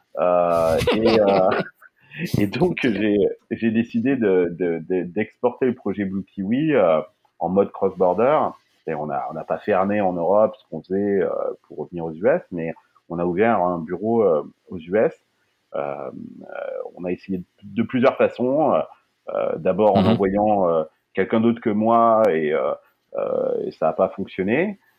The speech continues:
Speaker 1: Euh, ensuite, en recrutant des Américains, ça a pas fonctionné. Donc, du coup, je me suis dit, « Bon, bah, il faut que j'y aille. » Et c'est ce que j'ai fait. Et, euh, j'ai déménagé à San Francisco en deux mille dix avec femme enfant, euh, pour m'installer. Et donc, ça fait vingt ans, euh, euh, ça fait dix ans maintenant, pardon,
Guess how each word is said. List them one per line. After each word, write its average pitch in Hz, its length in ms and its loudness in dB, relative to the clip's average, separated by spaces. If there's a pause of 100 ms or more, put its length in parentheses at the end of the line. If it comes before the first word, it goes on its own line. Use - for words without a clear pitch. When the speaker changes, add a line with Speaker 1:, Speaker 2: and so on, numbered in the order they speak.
(180)
Speaker 1:
Euh, 76 320 2
ensuite, 90 500 -2
en 92 60 0
recrutant 101 420 -4
des 98 160 -2
Américains, 92 540 -2
ça 80 100 0
a 80 60 0
pas 87 120 0
fonctionné. 104 380 -2
Donc, 120 160 2
du 92 140 -4
coup, 147 100 -4
je 110 80 -4
me 95 60 -2
suis 95 120 -8
dit, « 117 100 0
Bon, 85 120 -2
bah, 73 140 -2
il - 80 -4
faut 92 100 -14
que 87 80 -10
j'y 82 160 -8
aille. » 76 220 -4
Et - 360 -18
c'est - 60 -20
ce - 80 -20
que - 80 -10
j'ai - 240 -8
fait. 117 240 2 (500)
Et, 87 160 -4
euh, 82 140 -2
j'ai 87 120 -6
déménagé 87 420 -4
à 101 80 -2
San - 160 -12
Francisco - 520 -8
en 98 60 -2
deux 92 160 -4
mille 92 220 -4
dix 110 320 -4
avec 80 240 -4
femme 80 180 -6
enfant, 127 380 -10 (680)
euh, 80 260 -4
pour - 180 -10
m'installer. 82 480 -2
Et 131 80 0
donc, 87 180 -6
ça - 100 -4
fait 98 120 -4
vingt 82 280 -6
ans, 110 340 -2
euh, 78 240 -2
euh, 78 500 -2
ça 82 80 -8
fait 78 100 -14
dix 87 260 -10
ans 123 120 -6
maintenant, 95 440 -8
pardon, 87 240 -12